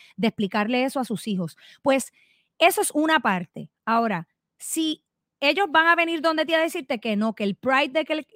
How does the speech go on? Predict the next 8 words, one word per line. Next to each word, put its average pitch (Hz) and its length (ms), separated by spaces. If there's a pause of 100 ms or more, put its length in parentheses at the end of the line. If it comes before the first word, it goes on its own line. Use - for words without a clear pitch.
(100)
del 262 240
que 302 100
ellos 320 140
hablan 311 240
es 285 80
por 262 180
sus 220 240
logros, 233 800